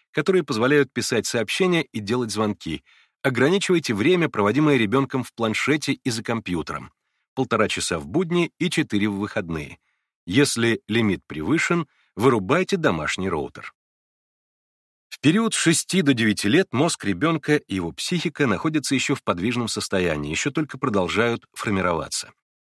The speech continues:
И нет никаких норм, определяющих его нормальность. Это количество знаков в минуту, все эти замеры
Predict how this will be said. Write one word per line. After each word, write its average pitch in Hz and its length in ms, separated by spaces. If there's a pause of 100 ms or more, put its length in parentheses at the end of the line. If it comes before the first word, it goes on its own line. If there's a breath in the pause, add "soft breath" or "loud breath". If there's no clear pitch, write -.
(280)
И 117 80
нет 170 260
никаких 160 680
норм, 110 460
определяющих 117 800
его 82 120
нормальность. 82 680 (600)
Это 156 520
количество 123 600
знаков 113 500
в 90 40
минуту, 135 440
все - 220
эти 127 140
замеры 107 500